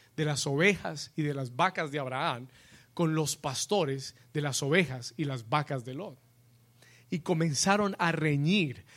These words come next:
comenzaron a altercar. Ya los pleitos eran todos los días.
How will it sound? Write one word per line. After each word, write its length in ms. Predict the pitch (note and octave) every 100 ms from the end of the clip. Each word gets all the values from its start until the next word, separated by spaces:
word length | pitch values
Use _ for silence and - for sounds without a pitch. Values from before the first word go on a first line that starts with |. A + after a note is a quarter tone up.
| - -
comenzaron 580 | D#3 D3 C3+ F#3+ F#3+ F#3
a 60 |
altercar. 840 | E3+ D#3 C3+ D#3 C3 - F#3 D3 - - - -
Ya 380 | D3 G3+ - - -
los 320 | E3+ C#3+ -
pleitos 520 | - A#3 F3+ E3 D3 G3
eran 360 | F#3 D#3+ C#3+ -
todos 340 | F#3 F3+ E3+
los 220 | D3+ C3+ C#3
días. 640 | D3+ G#2 - - -